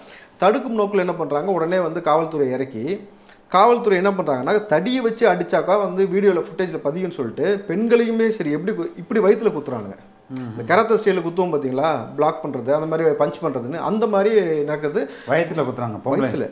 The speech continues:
Speaker 1: லேடிஸ், அ, கு-, அதே மாதிரி தான், ஜென்ஸுக்கும் அதே மாதிரி தான் குத்தி, அப்புறம் தடியாலையும் அடிச்சு மண்டை உடைஞ்சு ரத்தம் வந்து பல பேருக்கு வந்து காயம் அடைஞ்சு அந்த காணொலி இருக்கு.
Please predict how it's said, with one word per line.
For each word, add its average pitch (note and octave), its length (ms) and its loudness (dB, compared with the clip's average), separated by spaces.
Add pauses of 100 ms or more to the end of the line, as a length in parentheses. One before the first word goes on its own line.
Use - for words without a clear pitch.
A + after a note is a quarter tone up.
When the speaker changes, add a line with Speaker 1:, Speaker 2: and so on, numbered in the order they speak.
(200)
Speaker 1:
லேடிஸ், E3+ 400 0
அ, A2 320 -4
கு-, C#3+ 40 0
அதே C#3 200 0
மாதிரி C3+ 180 -4
தான், F#3+ 120 -4
ஜென்ஸுக்கும் E3 380 -4
அதே C#3 160 0
மாதிரி C3 200 -2
தான் C#3 140 -6
குத்தி, A#3 280 -8 (260)
அப்புறம் E3+ 240 -4
தடியாலையும் G#3 480 4
அடிச்சு F#3 280 -2
மண்டை E3+ 280 2
உடைஞ்சு E3+ 180 0
ரத்தம் D#3 240 0
வந்து E3+ 320 0
பல D3+ 180 2
பேருக்கு D#3 240 -2
வந்து D3+ 160 -4
காயம் D3+ 340 0
அடைஞ்சு C#3 120 -4
அந்த C#3 180 -4
காணொலி D3+ 280 -2
இருக்கு. B2+ 480 -4